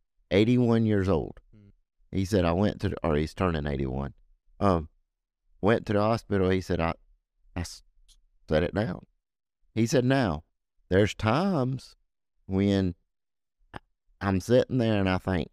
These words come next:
Speaker 1: 'Boy, I really want a cigarette.' But,"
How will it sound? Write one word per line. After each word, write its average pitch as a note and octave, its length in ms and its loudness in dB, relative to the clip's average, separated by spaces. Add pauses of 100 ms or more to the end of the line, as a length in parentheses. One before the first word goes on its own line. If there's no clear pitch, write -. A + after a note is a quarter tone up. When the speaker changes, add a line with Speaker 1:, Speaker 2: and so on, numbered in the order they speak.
(160)
Speaker 1:
'Boy, F2+ 260 0
I F2 140 2
really F2 300 0
want E2 220 -2
a - 20 -6
cigarette.' D#2 460 -4 (760)
But," A#2+ 480 4